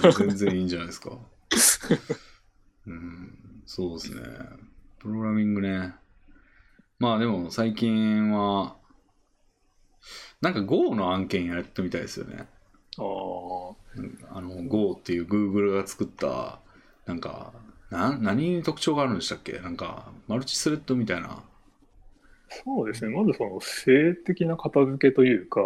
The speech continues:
Speaker 2: うん。
Speaker 1: その、型があるっていうのは説明、ど-、どうしたらいいですかね、これ。
Speaker 2: うん。
Speaker 1: <laughs> 説-、説明はどうして、説明をしたらいいのかな。なんか、
Speaker 2: まあまあ、
Speaker 1: せ-、
Speaker 2: いいんじゃないですか。
Speaker 1: 難しいな。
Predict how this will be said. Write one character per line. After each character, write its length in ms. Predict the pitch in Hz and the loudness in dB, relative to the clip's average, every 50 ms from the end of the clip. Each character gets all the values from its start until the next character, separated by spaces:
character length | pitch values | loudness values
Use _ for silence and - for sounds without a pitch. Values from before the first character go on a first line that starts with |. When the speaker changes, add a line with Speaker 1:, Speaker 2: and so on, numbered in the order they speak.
| 92 85 90 | 0 -2 -6
Speaker 2:
う 40 | - | -6
ん。 20 | |
Speaker 1:
そ 100 | 90 90 | -4 -4
の、 460 | 107 98 95 92 90 90 90 90 - - _ _ _ _ _ _ _ _ _ _ _ _ _ _ _ _ _ _ _ _ | -4 -4 -4 -6 -8 -8 -10 -12 -14 -18 _ _ _ _ _ _ _ _ _ _ _ _ _ _ _ _ _ _ _ _
型 340 | - - - - - - 175 | -16 -8 -8 2 6 8 8
が 140 | 143 110 110 | 10 10 8
あ 60 | 110 | 8
る 120 | 104 95 - | 6 2 -2
っ 40 | - | 0
て 100 | - 113 | 2 2
い 200 | 113 110 107 110 | 6 8 8 8
う 40 | 101 | 8
の 100 | 90 90 | 4 -2
は 60 | 90 | -4
説 300 | - - 110 - - 135 | -2 -4 -4 0 0 2
明、 360 | 135 139 135 135 139 131 131 - - | 2 4 2 2 2 0 -2 -4 2
ど-、 200 | - 123 156 - | 4 4 4 8
ど 100 | 117 131 | 8 8
う 40 | 156 | 8
し 60 | - | 8
た 40 | - | 4
ら 40 | 104 | 0
い 20 | |
い 20 | |
で 20 | - | 0
す 80 | - | -2
か 80 | - - | -6 -14
ね、 60 | - - | -18 -12
こ 80 | - | -12
れ。 80 | - - - - - - - - - - 185 - - 175 - - - - - 208 214 202 98 - - | -14 -12 -6 -2 -2 2 2 8 8 8 8 8 6 2 0 0 0 6 8 10 10 10 6 2 -2
Speaker 2:
う 20 | 87 | -4
ん。 80 | 85 | -6
Speaker 1:
<laughs> 20 | 82 | -6
説-、 260 | - 117 - - - _ _ | -8 -8 -8 -10 -16 _ _
説 280 | - 131 113 - 131 | 0 0 2 2 4
明 160 | 135 139 135 | 6 6 6
は 80 | 135 127 | 8 10
ど 100 | 123 139 | 10 10
う 40 | 131 | 10
し 60 | - | 8
て、 120 | 107 101 | 4 -4
説 240 | - - 117 - - | -2 -2 -2 0 2
明 140 | 131 131 131 | 0 0 0
を 40 | 131 | 0
し 80 | - | 2
た 60 | - 113 | 2 2
ら 60 | 104 | 2
い 20 | |
い 40 | - | 2
の 60 | 208 | -2
か 80 | - - - - - - - - _ _ _ - - - | -10 -14 -20 -20 -20 -20 -20 -20 _ _ _ -20 -12 -6
な。 100 | 110 123 | 0 0
な 60 | 127 120 107 | 2 2 2
ん 60 | 98 | 0
か、 20 | |
Speaker 2:
ま 60 | 92 87 | -2 -4
あ 40 | 82 | -6
ま 60 | 85 | -6
あ、 40 | - | -6
Speaker 1:
せ-、 100 | - - - - - _ _ _ _ _ _ _ _ _ _ _ | -8 -8 -8 -14 -20 _ _ _ _ _ _ _ _ _ _ _
Speaker 2:
い 80 | 104 101 | -2 -2
い 20 | |
ん 40 | 95 | -2
じ 80 | 90 85 | -2 -4
ゃ 40 | 82 | -6
な 40 | |
い 40 | 85 | -8
で 40 | - | -12
す 80 | - - | -14 -16
か。 180 | - - 123 - _ _ _ _ _ _ _ _ - 151 | -16 -16 -16 -18 _ _ _ _ _ _ _ _ -14 -4
Speaker 1:
難 140 | 123 127 | -4 -4
し 140 | - - 117 | -2 -2 -4
い 20 | 101 | -4
な。 160 | - - | -4 -8